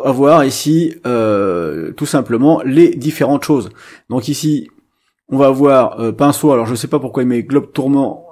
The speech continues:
et, euh, filtre aspiré. C'est peut-être parce que ça commence par P I N, vous voyez ici PIN,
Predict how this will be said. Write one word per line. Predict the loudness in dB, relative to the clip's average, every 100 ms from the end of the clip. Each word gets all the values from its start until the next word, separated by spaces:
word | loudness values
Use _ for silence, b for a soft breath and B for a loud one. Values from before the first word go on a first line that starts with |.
| -8
et, | 0 0
euh, | 0
filtre | -2 -6 -8
aspiré. | -10 -10 -8 -2 -2 -4 -10 _ b b _
C'est | -10 -4
peut-être | 0 0 -2 -4
parce | -6 -6
que | 0 0 0 -4
ça | -12 -8 -4 -2 -4 -8 _ _ _ _ _ _ _ -6 0
commence | 2 2 0
par | -4 2
P | 2
I | 4 2
N, | 2
vous |
voyez | 0 0
ici | 0 -4 -10
PIN, | -4 -2 -2 -4